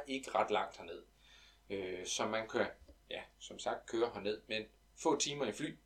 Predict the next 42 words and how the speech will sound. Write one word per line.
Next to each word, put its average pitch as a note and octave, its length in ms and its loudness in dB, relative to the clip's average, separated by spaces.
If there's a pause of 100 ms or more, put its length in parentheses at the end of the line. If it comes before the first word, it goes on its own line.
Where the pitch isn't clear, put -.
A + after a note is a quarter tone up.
så - 140 -2
sidder C#3+ 240 10
man G2+ 100 2
her, G2 260 -4 (240)
og A2 80 -4
man G#2+ 120 0
kan A#2 100 -6
tage C3 160 4
en B2 80 -4
bil B2+ 220 -4
fra G#2 80 2
lufthavnen A2 500 4
og - 100 -8
køre G#2+ 160 6
rundt A2 280 2 (180)
og A2 140 2
opleve. F#2 400 -2 (400)
Det A#2+ 80 6
er B2+ 80 8
nemt. - 480 4 (1300)
Naturen B2+ 580 6 (260)
er A#2+ 100 2
selvfølgelig C#3 500 6
også C3 280 10 (300)
et, A2 340 0
øh, G2+ 300 4 (280)
et B2 140 0
salgsargument, A2+ 1080 4
jeg G#2 120 2
vil G#2 120 2
bruge, C3+ 320 4 (600)
da A2+ 120 6
det B2+ 140 6
er B2+ 60 8
så - 140 4
grønt C3 340 6
og G#2 80 -4
frodigt A#2+ 560 2
i A#2+ 80 -4
den A#2 220 2
her A#2 180 0
del A2+ 200 0